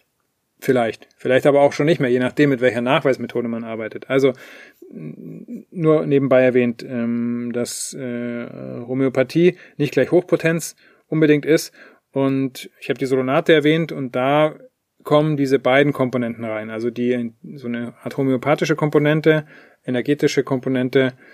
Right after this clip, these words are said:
und auch eine materielle, medizinische, pharmakologische Komponente ist da drin. Deckt also beide Weltbilder so ein bisschen ab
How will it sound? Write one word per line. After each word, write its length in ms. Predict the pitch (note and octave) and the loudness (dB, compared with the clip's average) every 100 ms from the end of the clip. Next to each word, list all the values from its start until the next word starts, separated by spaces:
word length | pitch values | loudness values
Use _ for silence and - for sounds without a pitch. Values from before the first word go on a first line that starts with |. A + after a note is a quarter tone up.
| _ _ | _ _
und 260 | - C3+ C3 | 0 0 2
auch 280 | C3 B2+ - | 4 4 2
eine 420 | A#2+ A#2 A#2 A2+ | -2 0 -2 -4
materielle, 680 | A#2+ A#2+ B2 A#2+ B2+ A#2+ G#2 - | -6 0 2 4 4 2 -2 -8
medizinische, 680 | A#2 A2+ - B2+ B2+ C3 | -6 -4 -2 -2 2 0
pharmakologische 760 | B2 B2 A#2+ - B2 A#2 - A2+ | 0 -2 -2 -2 -2 -2 -4 -6
Komponente 520 | - A2+ A2+ G#2+ G#2+ | -8 -10 -10 -10 -10
ist 220 | - - A2 | -12 -12 -12
da 80 | |
drin. 280 | G2+ G#2+ G2+ _ _ _ - - - - _ _ _ _ _ _ _ _ _ _ _ _ _ _ _ | -12 -12 -14 _ _ _ -20 -20 -20 -20 _ _ _ _ _ _ _ _ _ _ _ _ _ _ _
Deckt 200 | E3 E3+ | -2 0
also 240 | D#3 D3+ D3 | 0 2 2
beide 320 | C3 C#3+ C#3 | 2 4 4
Weltbilder 460 | C3 C3 C#3 B2+ A#2+ | 0 -2 -2 -2 -4
so 60 | |
ein 60 | B2 | -4
bisschen 240 | C3+ D#3 | -6 -4
ab 300 | E3 G#3 - | -2 -2 -6